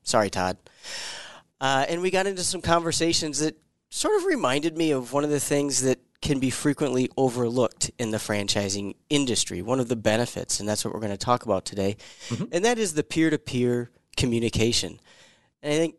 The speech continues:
Speaker 1: uh, Todd's super old, so he's been at this a lot <laughs> longer than me.
Speaker 2: <laughs> I'm sorry, you're breaking up.
Speaker 1: <laughs> But he knows more than I do that, you know, sometimes you get into a groove when you are a franchise owner, no matter what other businesses you've owned,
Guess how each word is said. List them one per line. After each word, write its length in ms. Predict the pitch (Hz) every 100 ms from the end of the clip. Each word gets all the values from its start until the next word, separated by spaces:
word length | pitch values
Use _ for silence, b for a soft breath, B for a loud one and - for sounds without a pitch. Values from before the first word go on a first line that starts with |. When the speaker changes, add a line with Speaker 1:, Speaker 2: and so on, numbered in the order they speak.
| _ -
Speaker 1:
uh, 220 | 147 123 - -
Todd's 280 | 214 196 -
super 400 | - 156 127 107
old, 300 | 110 98 104
so 160 | -
he's 180 | 117 143
been 140 | 123 110
at 140 | 104
this 160 | - 110
a 60 |
lot 200 | 110 117
<laughs> 120 | 113 170
longer 180 | 127
than 260 | - 143 123 -
me. 120 | 208 - 170 - - -
Speaker 2:
<laughs> 560 | - 185 - 285 - -
I'm 120 | 190
sorry, 280 | - 202 175
you're 100 | 151
breaking 340 | 151 165 170 170
up. 280 | 156 135 -
Speaker 1:
<laughs> 800 | 165 - 262 - 220 - 190 - - - B 220 202 139 117 113 104 -
But 160 | 175 165
he 140 | 226
knows 280 | 202 165 147
more 220 | 151 151
than 140 | 143
I 180 | 139 139
do 180 | 123 110
that, 220 | 113 110 _
you 80 | 160
know, 60 | 156
sometimes 340 | 208 240 214
you 120 | 196 113 -
get 160 | 147 139
into 240 | 135 131
a 60 | 120
groove 680 | 113 117 120 120 - - _ 143
when 180 | 127 131
you 220 | 131 131
are 280 | 120 120 120
a 40 | 113
franchise 680 | - 107 107 - 110 113 110 110
owner, 460 | 98 92 117 139 - 131
no 100 | 135
matter 240 | 139 139 131
what 140 | 127
other 140 | 117 98
businesses 520 | 101 95 90 110 98
you've 140 | 92
owned, 220 | 92 110